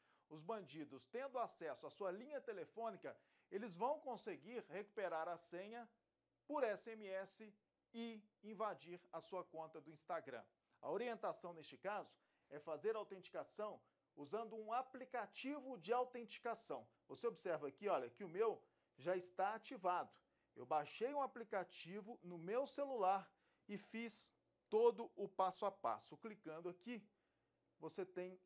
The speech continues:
acesso. Como o meu já está ativado, não preciso fazer novamente, mas você pode baixar o aplicativo Google Authenticator e fazer também todo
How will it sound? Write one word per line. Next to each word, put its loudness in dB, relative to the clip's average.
acesso. -6
Como -2
o -6
meu -2
já -2
está 0
ativado, 0
não -6
preciso -12
fazer -2
novamente, -4
mas -2
você 0
pode 4
baixar 2
o -6
aplicativo -4
Google 4
Authenticator 0
e -14
fazer 2
também -4
todo 8